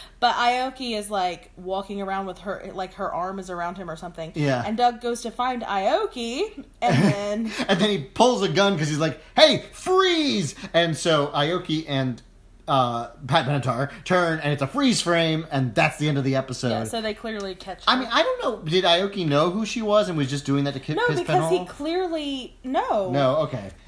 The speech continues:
Speaker 2: I wasn't, I
Speaker 1: 'Cause
Speaker 2: didn't
Speaker 1: she's
Speaker 2: sure
Speaker 1: a
Speaker 2: I was
Speaker 1: criminal. Aoki's not gonna
Speaker 2: Yeah, I guess
Speaker 1: purposely,
Speaker 2: not.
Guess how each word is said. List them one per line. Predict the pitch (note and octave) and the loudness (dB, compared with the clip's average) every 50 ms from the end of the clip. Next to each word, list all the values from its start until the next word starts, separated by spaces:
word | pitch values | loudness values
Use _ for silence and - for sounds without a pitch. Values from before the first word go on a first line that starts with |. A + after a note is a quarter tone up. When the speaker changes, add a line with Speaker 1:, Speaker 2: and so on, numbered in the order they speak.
| - - - - - | -20 -18 -14 0 2
Speaker 2:
I | D#3+ | 4
wasn't, | F#3 F#3 E3 E3 D3 C#3 | 4 4 2 -2 -4 -4
I | - | 2
Speaker 1:
'Cause | E3+ F#3+ | 4 4
Speaker 2:
didn't | B3 C4 | 4 6
Speaker 1:
she's | A3+ G3+ - - | 4 4 4 4
Speaker 2:
sure | F#4 D#3 | 4 4
Speaker 1:
a | |
Speaker 2:
I | C#4+ | 2
was | - | 2
Speaker 1:
criminal. | - F#4+ A4+ A4+ G4+ E4+ C4 A3 F#3+ F3 D3+ | 0 -2 -2 0 0 0 0 0 -2 0 0
Aoki's | - A3+ C4 D4+ F4+ - E4+ D#4+ C4+ A3 | 0 0 0 0 -2 -2 -4 -4 -4 -4
not | B3 C4+ C4 A3+ A3+ | -4 -4 -4 -4 -4
gonna | B3 A#3 A3+ G3+ G3 - - - - - | -6 -4 -4 -4 -6 -8 -10 -12 -2 2
Speaker 2:
Yeah, | A#3 B3 F3+ C#3 | 4 4 4 4
I | C#3+ | 2
guess | C3+ C#3+ C3 | 2 0 0
Speaker 1:
purposely, | - - | 0 -2
Speaker 2:
not. | A#2 G#2+ G#2+ A2 | -2 -4 -6 -8